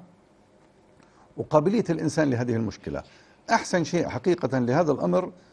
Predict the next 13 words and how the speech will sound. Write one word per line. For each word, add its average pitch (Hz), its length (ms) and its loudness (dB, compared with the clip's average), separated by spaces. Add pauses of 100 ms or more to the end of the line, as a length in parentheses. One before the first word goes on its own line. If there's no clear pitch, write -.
(220)
هو 160 160 2
قطرة 170 560 0
البروبوليس، 131 600 0
عكبر 165 360 2
النحل 143 400 0
اللي 113 200 -4
ذكرناها 131 460 0
سابقًا 101 460 -4
في - 80 -10
الحلقة 107 300 -4
الماضية. 135 460 -2 (480)
عكبر 156 380 2
النحل 147 480 0